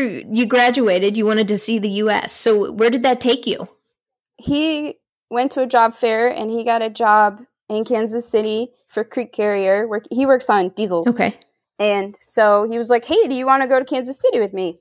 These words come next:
Speaker 2: I said, "Sure, why not?" <laughs> So we went to Kansas City, and I was blessed to end up with a job. I worked at a couple dealerships. I worked at Lincoln Mercury Mazda, and then I was able to get in with ProCharger,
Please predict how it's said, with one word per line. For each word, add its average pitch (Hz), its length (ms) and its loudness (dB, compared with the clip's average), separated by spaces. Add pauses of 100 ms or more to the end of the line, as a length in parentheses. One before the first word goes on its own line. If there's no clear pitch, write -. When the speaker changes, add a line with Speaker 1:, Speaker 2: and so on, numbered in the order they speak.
(120)
Speaker 2:
I - 40 -20
said, 214 200 -14
"Sure, 233 480 -4
why 254 160 2
not?" 403 220 -2 (400)
<laughs> 277 100 -14 (160)
So - 280 0 (680)
we 262 120 2
went 254 160 0
to 254 80 -8
Kansas 247 400 -2
City, 247 440 0
and 208 440 -4 (120)
I 208 280 4
was 208 220 -4
blessed 208 540 -2
to 226 460 -2
end 208 180 -4
up 208 160 -4
with 202 160 -8
a 196 120 -4
job. 202 640 4
I 202 160 4
worked 240 220 0
at 254 80 2
a 247 60 2
couple 226 400 -4
dealerships. 214 580 -4
I 196 80 0
worked 202 260 -6
at 196 280 0
Lincoln 208 300 -8
Mercury 202 300 -8
Mazda, 196 600 0 (640)
and 196 440 2
then 220 440 2
I 196 600 4
was 208 200 -4
able 208 180 0
to 208 120 -10
get 202 160 0
in 202 140 0
with 180 180 -4
ProCharger, 190 840 2